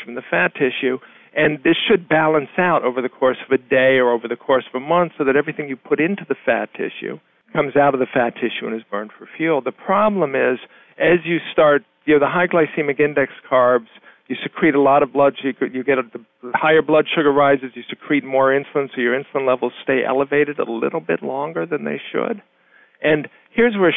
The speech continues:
sugars are probably the fundamental problem, because sugars,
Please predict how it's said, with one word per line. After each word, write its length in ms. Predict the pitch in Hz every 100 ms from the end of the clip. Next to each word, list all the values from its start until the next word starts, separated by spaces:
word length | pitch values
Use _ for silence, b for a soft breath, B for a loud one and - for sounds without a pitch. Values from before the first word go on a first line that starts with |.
| -
sugars 300 | 170 156 131
are 80 |
probably 420 | 120 - 135 131 123
the 160 | 113 -
fundamental 580 | 135 135 127 120 120 110
problem, 560 | - 123 120 120 113
because 340 | 113 117 147 127 - - -
sugars, 400 | 185 175 165